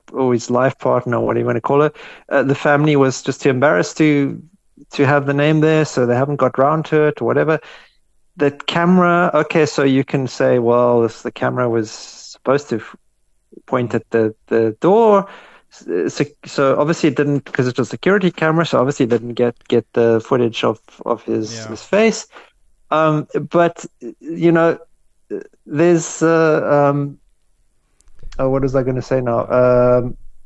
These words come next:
Speaker 1: yeah, there's just, there's, there's, uh, uh, uh, what was the guy doing? Like, so he was on house arrest. Uh, so just to, just to fill everyone in, so he,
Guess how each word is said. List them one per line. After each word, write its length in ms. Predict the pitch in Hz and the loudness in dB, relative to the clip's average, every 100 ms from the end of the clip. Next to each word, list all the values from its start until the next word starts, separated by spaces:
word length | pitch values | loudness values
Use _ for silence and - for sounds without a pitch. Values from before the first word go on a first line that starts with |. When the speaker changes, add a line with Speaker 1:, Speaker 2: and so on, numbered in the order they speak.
| - - - _ _ _ | -20 -20 -20 _ _ _
Speaker 1:
yeah, 220 | 180 165 | 0 2
there's 220 | 120 151 202 | 2 0 -2
just, 160 | - | -4
there's, 260 | 185 185 185 | 0 0 0
there's, 220 | 190 170 | -4 -2
uh, 180 | - 156 | -4 -2
uh, 100 | 185 - | -2 0
uh, 240 | - - | -2 0
what 320 | 190 175 247 330 | 0 2 2 2
was 160 | 294 | 0
the 100 | 262 | 0
guy 220 | 202 214 | 0 0
doing? 680 | 202 - 180 165 170 185 - _ - | 0 4 4 4 2 -2 -6 _ -2
Like, 240 | 160 - | -2 -2
so 160 | - 190 | 2 4
he 100 | 190 | 4
was 140 | 185 | 2
on 160 | 190 165 | 0 0
house 380 | - 170 - | 0 -2 0
arrest. 560 | 185 110 110 - - - _ _ _ - | 0 2 0 -2 -10 -20 _ _ _ -4
Uh, 100 | 151 | -2
so 140 | 151 135 | 0 0
just 280 | 185 185 | 0 -2
to, 80 | 180 | -6
just 400 | 156 175 - _ | -2 -2 -2 _
to 100 | - | -6
fill 220 | - 165 | 0 2
everyone 380 | 156 143 139 131 | 2 2 2 2
in, 160 | 131 127 | 0 -2
so 200 | - 131 | -2 0
he, 160 | 156 | 0